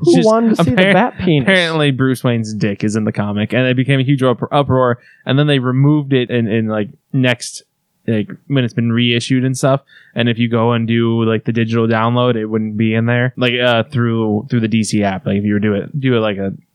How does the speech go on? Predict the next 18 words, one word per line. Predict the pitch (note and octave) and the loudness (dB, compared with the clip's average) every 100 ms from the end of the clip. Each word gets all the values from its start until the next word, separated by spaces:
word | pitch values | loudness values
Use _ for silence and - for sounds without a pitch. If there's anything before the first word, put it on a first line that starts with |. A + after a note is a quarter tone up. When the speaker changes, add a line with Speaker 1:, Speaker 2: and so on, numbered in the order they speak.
| - | -2
Speaker 2:
that | G#2+ | -2
type | G#2 G2 | -2 -4
of | G2+ | -2
a | |
deal. | G2 G2 G#2+ - - | -2 -2 -4 -8 -6
Speaker 1:
I | C#3 | -2
mean, | C3+ C3 | 0 0
I | D#3 | 0
don't | G3 | 2
know. | D#3 | 2
Speaker 2:
So, | D3+ | 2
Speaker 1:
Maybe | D#3 D3+ D#3 | 2 0 2
Speaker 2:
<laughs> | |
so | D3 C3 | 0 0
Speaker 1:
the, | C#3+ | -2
the | C3+ | -2
comic | B2 C3+ C#3 D#3 | 0 0 2 0
book | C#3+ A#2+ C3+ | -2 -4 -4